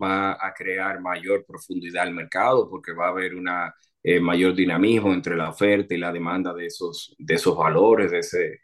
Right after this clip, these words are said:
en el desarrollo de ese mercado secundario. O sea, que yo creo que ese sería, eh, uno de nuestros principales, eh,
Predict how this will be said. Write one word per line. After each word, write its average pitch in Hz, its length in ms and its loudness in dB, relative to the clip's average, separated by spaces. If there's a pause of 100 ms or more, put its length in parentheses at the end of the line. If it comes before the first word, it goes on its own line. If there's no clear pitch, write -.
en 82 120 -12
el 82 80 -6
desarrollo 85 420 0
de 87 60 4
ese 87 160 -4
mercado 82 380 0
secundario. 82 640 2
O - 500 -20
sea, 113 140 4
que 113 100 6
yo 104 100 6
creo 131 180 6
que 131 80 4
ese 123 160 -2
sería, 117 680 2
eh, 90 760 -6
uno 104 240 4
de 104 100 6
nuestros 98 340 2
principales, 95 960 0
eh, 87 360 -6